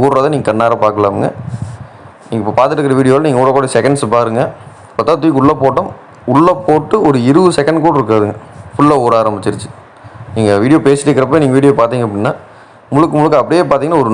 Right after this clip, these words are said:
நூறு கிராம் போட்டிங்கன்னா ஐந்நூறு கிராம் அளவுக்கு உரிக்குதுங்க. இதோடைய இந்த மக்காச்சோள புண்ணாக்குடைய ஸ்பெஷாலிட்டியே பார்த்தீங்கன்னா, ஒரு கிலோ போட்டு அஞ்சு கிலோ தண்ணி ஊத்துனீங்க அப்படின்னா, அஞ்சு கிலோவுக்கும் உரிக்கும்.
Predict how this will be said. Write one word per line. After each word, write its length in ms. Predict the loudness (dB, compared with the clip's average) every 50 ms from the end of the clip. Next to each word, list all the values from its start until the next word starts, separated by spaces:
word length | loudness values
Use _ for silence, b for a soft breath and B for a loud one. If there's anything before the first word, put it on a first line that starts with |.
| 2
நூறு 160 | 2 2 4 4 2
கிராம் 220 | 2 0 0 0
போட்டிங்கன்னா 380 | -2 0 0 0 0 0 0 0 -2 -2 -2 0
ஐந்நூறு 280 | 0 2 2 2 2 2 2
கிராம் 220 | 2 0 0 0 0
அளவுக்கு 260 | 0 0 0 -2 -2
உரிக்குதுங்க. 360 | -2 -2 -4 -6 -6 -6 -8 -8 -12 -18 -12 -4
இதோடைய 280 | -2 0 2 2 2 2 2 0 -2 -6 -16 -20 -20 -20 -20 -20 -20 -20 -10 -6 -4
இந்த 140 | -2 0 0 0 -2
மக்காச்சோள 400 | -2 -2 -2 -4 -2 0 -2 -2 0 -2
புண்ணாக்குடைய 380 | -2 -2 0 0 0 -2 -2 -2
ஸ்பெஷாலிட்டியே 520 | -2 -4 -2 0 -2 -4 0 2 2 2 2
பார்த்தீங்கன்னா, 360 | 0 -2 -2 -4 -2 -2 -4 -4 -6 B B B B B B B B B B B -20 -14 -4 0 0
ஒரு 120 | 2 2 2 2
கிலோ 120 | 2 2 2 0 0
போட்டு 260 | 0 -2 0 2 2 0 0 0 -4 -8 -4 -2
அஞ்சு 200 | -2 -2 0 0 0 2
கிலோ 140 | 4 4 2 2 0
தண்ணி 180 | -2 0 0 -2 -2
ஊத்துனீங்க 300 | 0 0 0 0 0 0
அப்படின்னா, 220 | 0 0 -2 0 0 0 -2
அஞ்சு 220 | -2 -2 -2 0 2
கிலோவுக்கும் 400 | 2 2 2 2 0 -2 -2 0 0
உரிக்கும். 300 | 0 -2 -4 -6 -10